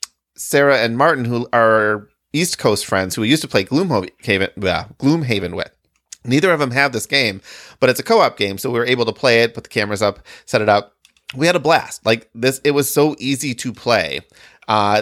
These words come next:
I think they're going to buy a copy so that they can mirror what we have, and then we just play the same game in two different places, and then we just have one common draw pile. So we'll draw this, it's like, "Okay, this is the card you drew."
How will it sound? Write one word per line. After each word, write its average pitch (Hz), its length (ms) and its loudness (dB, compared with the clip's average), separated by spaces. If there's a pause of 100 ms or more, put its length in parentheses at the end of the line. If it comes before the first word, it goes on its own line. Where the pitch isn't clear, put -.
I 127 80 2
think 170 200 -2
they're 143 120 2
going 143 160 2
to 139 80 0
buy 120 180 2
a 120 80 0
copy 135 400 0 (480)
so 131 140 0
that 117 80 2
they 117 100 4
can 107 220 -2
mirror 107 420 2 (160)
what 110 200 0
we 107 160 -4
have, 131 360 2
and 101 120 -2
then 98 120 -2
we 98 80 -4
just 98 200 -6
play 98 560 2 (280)
the 127 80 -6
same 107 280 0
game 98 240 0
in 95 100 -4
two - 120 -2
different 95 260 -2
places, 185 520 0 (340)
and 113 120 0
then 113 140 2
we 110 100 -2
just 101 140 -2
have 107 160 -2
one 107 220 0
common 101 400 -2
draw 98 240 2
pile. 82 320 -2
So - 160 -4
we'll 92 160 -4
draw 92 440 0 (280)
this, 160 240 0
it's 135 100 -6
like, 113 160 0
"Okay, 123 180 0
this 107 180 -2
is 113 100 -6
the 117 80 -4
card 104 240 0
you 101 80 -4
drew." 92 360 -4